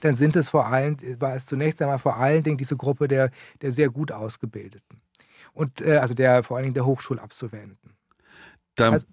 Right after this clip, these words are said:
Speaker 2: ja.
Speaker 1: gewissermaßen, also wenn die alten, man könnte sagen, die alten, äh, Statusfragen und Lebensstandardfragen
Speaker 2: Ja, genau.
Speaker 1: gelöst erscheinen, das ist natürlich die Frage, ob sie wirklich gelöst sind, dann kann man sich gewissermaßen auch auf andere Werte berufen und die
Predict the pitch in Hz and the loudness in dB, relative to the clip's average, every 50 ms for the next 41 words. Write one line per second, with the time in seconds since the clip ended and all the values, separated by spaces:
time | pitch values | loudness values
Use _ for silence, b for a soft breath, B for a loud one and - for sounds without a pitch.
0 | _ - 143 151 151 - 101 104 147 147 151 170 143 147 151 135 - 151 135 139 | _ -2 2 6 6 6 6 6 4 4 4 4 4 4 4 4 2 0 2 2
1 | 127 147 160 156 165 156 127 131 139 151 156 143 165 143 127 - 143 139 143 120 | 4 4 4 4 4 4 4 6 6 6 4 2 0 -2 0 0 2 2 2 4
2 | 139 135 139 131 123 135 113 120 127 135 147 - - 143 135 135 123 131 135 131 | 4 4 4 2 0 -2 0 2 2 2 2 0 0 -2 -2 -2 0 2 2 2
3 | 123 B B B B B - - - 151 151 160 - 170 160 147 - - - - | 2 B B B B B -8 2 4 6 6 6 6 4 2 2 2 -4 -14 -16
4 | - - - - - - _ - - 131 135 139 139 139 143 139 143 147 131 120 | -20 -20 -20 -20 -20 -20 _ -12 -6 2 4 6 6 6 6 4 2 -2 -4 -2
5 | 131 143 147 147 151 - - 151 143 143 139 110 107 104 101 139 139 135 113 117 | 0 0 0 0 0 0 0 0 2 2 2 4 4 6 6 8 8 8 6 6
6 | 113 110 - 147 151 170 185 175 - - - 117 123 - - - 139 131 127 135 | 6 6 6 8 8 8 8 6 4 -2 -2 -2 -2 -2 2 4 6 6 8 6
7 | 139 147 151 170 185 196 220 202 160 135 131 - 135 131 165 147 131 127 - 123 | 6 6 6 6 6 6 4 4 2 -2 -4 -4 -4 -4 -2 0 0 -2 -4 -4
8 | - 139 135 139 135 139 123 - 143 131 135 127 - 131 - 165 147 143 151 151 | 0 2 2 2 2 0 -2 -2 -2 -2 -2 -2 -4 -4 -2 2 4 4 4 4
9 | - 151 156 135 156 - 160 165 - - 170 165 160 156 135 151 139 - 165 147 | 4 2 2 6 6 6 4 4 4 2 4 6 6 4 2 0 -2 0 0 0
10 | 147 143 - 151 139 135 135 135 131 - 151 120 120 131 127 156 147 147 123 131 | 0 2 0 0 2 2 2 0 0 -2 -6 -4 -4 -2 -2 -2 -2 0 0 0
11 | 143 143 135 131 120 117 107 120 110 107 101 - 117 113 127 110 107 107 107 104 | 0 0 0 0 -2 -2 -4 -2 -6 -6 -6 -8 -8 -6 -6 -8 -8 -10 -14 -14
12 | - - 120 117 113 110 127 | -16 -14 -12 -12 -10 -8 -8